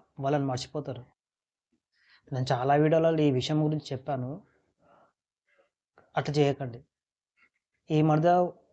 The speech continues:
ఓల్డ్ ఏజ్ హోమ్స్ అని వచ్చినాయి, ఏమనంటే అందులో జాయిన్ చేసాడు, బాగా అలవాటు అయిపోయింది. అట్లా చేయొద్దని నా మనవి.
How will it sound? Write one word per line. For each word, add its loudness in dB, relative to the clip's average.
ఓల్డ్ 4
ఏజ్ 2
హోమ్స్ 0
అని -2
వచ్చినాయి, -2
ఏమనంటే 2
అందులో 2
జాయిన్ 2
చేసాడు, -2
బాగా -2
అలవాటు -2
అయిపోయింది. -12
అట్లా -4
చేయొద్దని 0
నా -2
మనవి. -6